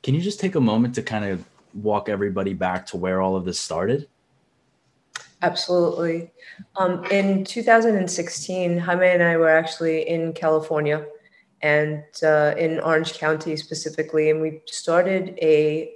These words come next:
Speaker 2: a delivery service. And that, the name of the company was Sugar Leaf Wellness. Um, we started with the intention of just kind of doing things on a recreational basis. And it was a lot of fun. Um,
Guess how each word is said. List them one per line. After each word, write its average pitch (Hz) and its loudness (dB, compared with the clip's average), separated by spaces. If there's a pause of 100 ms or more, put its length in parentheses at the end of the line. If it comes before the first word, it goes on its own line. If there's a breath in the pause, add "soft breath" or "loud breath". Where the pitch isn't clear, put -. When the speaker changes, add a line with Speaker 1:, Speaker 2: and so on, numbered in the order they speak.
Speaker 2:
a 160 -4
delivery 185 2
service. - -6 (500 soft breath)
And 156 0 (140)
that, 160 2
the 175 -2
name 165 0
of 170 -2
the 165 -4
company 165 -4
was 151 -4
Sugar 165 -2
Leaf 160 -4
Wellness. 165 -2
Um, 151 -2
we 160 -4
started 160 0
with 156 2
the 156 -2
intention 156 -2
of 151 -2
just - -6 (380 loud breath)
kind 190 2
of 185 0
doing 185 0
things 175 2
on 165 0
a 170 2
recreational 160 0
basis. 156 0 (640 soft breath)
And 165 2 (140)
it 180 -10
was 175 -2
a 165 -4
lot 160 8
of 190 -2
fun. 175 0 (120)
Um, 165 -2